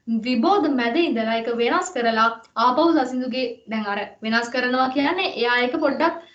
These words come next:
අ, එහෙම එහෙ කරන්න පුළුවන්. අර එයාට දැන්,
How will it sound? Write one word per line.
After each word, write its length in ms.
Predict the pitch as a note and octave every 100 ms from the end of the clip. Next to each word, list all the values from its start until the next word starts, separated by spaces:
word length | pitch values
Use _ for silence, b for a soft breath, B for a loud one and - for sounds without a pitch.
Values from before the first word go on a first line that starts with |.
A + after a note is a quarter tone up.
| B
අ, 100 | B3 A#3+ A#3+ A#3
එහෙම 200 | B3+ C4+
එහෙ 140 | D#4
කරන්න 320 | E4+ E4+ G4+ G4+
පුළුවන්. 280 | E4 B3+
අර 120 | A#3 G#3 - - -
එයාට 480 | A3+ C#4+ F#4 E4 A3+
දැන්, 160 | A3